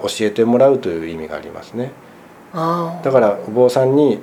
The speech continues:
Speaker 1: 「回向してください」と言ってお経が上がってますけれども、それはご先祖様自身から発せられた
Speaker 2: はい。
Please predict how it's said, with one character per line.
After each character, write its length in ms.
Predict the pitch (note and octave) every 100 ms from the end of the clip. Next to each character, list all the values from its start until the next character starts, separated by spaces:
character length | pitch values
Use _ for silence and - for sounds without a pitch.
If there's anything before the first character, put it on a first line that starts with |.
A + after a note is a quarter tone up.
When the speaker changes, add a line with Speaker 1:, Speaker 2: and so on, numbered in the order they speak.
| -
Speaker 1:
「回 100 | A#2+
向 160 | A#2 G2
し 80 | -
て 120 | G2+
く 100 | G#2
だ 120 | G#2+
さ 160 | G#2+ A2
い」 80 |
と 120 | - F2
言 80 |
っ 20 | -
て 260 | - G#2
お 80 | -
経 180 | - G#2
が 120 | G2+
上 40 | F#2
が 80 | A2
っ 60 |
て 120 | -
ま 140 | B2+ B2+
す 80 | -
け 100 | G2+
れ 60 |
ど 60 | G#2
も、 120 | G#2+
そ 120 | -
れ 80 | B2+
は 100 | F2+
ご 140 | F2
先 200 | G2 A2+
祖 60 | G#2+
様 220 | G2+ F2+
自 260 | E2+ G2+ G2+
身 100 | E2+ - - -
か 100 | B2+
ら 200 | G2+ - - - -
発 200 | F2+ E3+
せ 120 | G#2+
ら 100 | G2+
れ 60 | F2
た 160 | -
Speaker 2:
は 60 |
い。 40 | D#2